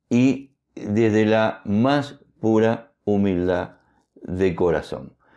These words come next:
Esto es muy, muy importante porque la energía que vamos a ser capaces de mover después de haber atravesado todo este curso y haber aprendido todos los sellos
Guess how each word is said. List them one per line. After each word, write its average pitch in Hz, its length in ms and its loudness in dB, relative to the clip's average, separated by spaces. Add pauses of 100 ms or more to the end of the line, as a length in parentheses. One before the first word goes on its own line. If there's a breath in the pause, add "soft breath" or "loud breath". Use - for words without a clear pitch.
(120)
Esto 113 300 0
es 107 60 2
muy, 139 440 0
muy 117 400 -2
importante 98 760 0
porque 98 720 -2
la 95 180 0
energía 92 640 2
que 82 80 2
vamos 104 280 2
a 95 80 -4
ser 113 200 -2
capaces 90 420 -2
de 90 120 0
mover 90 560 0 (420 soft breath)
después 92 560 0
de 85 120 -2
haber 101 320 2
atravesado 87 640 0
todo 101 240 2
este 87 260 -4
curso 117 260 0
y 85 60 4
haber 92 140 4
aprendido 85 480 0
todos 95 180 2
los 80 160 -2
sellos 117 460 -2